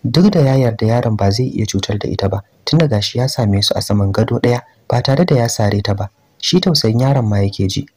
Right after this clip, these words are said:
Juyawa ya da sauri ya nufi downstairs. Komawa ta yi saman gadon ta haye. Ta kwanta daga gefensa ta ci gaba da yi masa karatun Alkur'ani.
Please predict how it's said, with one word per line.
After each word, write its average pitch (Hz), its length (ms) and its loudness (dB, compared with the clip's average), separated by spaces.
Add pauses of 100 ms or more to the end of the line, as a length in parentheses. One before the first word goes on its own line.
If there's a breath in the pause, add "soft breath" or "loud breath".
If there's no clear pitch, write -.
(280 soft breath)
Juyawa 143 460 4
ya 120 80 2
da 107 100 -2
sauri 127 300 0
ya 127 80 2
nufi 110 340 -2 (100)
downstairs. 104 460 -2 (340)
Komawa 156 420 2
ta 120 100 -4
yi 113 60 -2
saman 113 280 -4
gadon 104 260 -2
ta 107 100 -4
haye. 104 280 -4 (320 loud breath)
Ta 143 100 0
kwanta 143 320 0
daga 107 200 0
gefensa 113 460 -4
ta - 100 -12
ci - 140 -8
gaba 110 200 0
da - 100 -4
yi - 140 -4
masa 104 220 0
karatun 101 420 -4
Alkur'ani. 98 600 -4